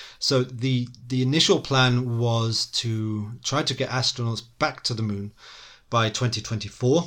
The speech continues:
which would have, you know, a, a, an obvious, um, political target, shall we say, in terms of the date. So that would be before the end of a second Trump administration.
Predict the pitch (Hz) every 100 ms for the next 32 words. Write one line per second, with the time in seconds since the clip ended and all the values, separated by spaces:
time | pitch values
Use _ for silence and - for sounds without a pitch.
0 | - 113 110 - - - 110 107 110 107
1 | 127 110 107 127 127 147 - - - -
2 | 165 185 175 165 147 - 147 127 123 117
3 | 123 135 - 117 98 - - 117 101 95
4 | - - 107 98 101 104 113 104 101 101
5 | 104 98 - - 107 110 113 107 117 120
6 | - - 127 143 135 127 120 113 101 104
7 | 120 107 110 104 - 107 104 101 98 -
8 | 110 -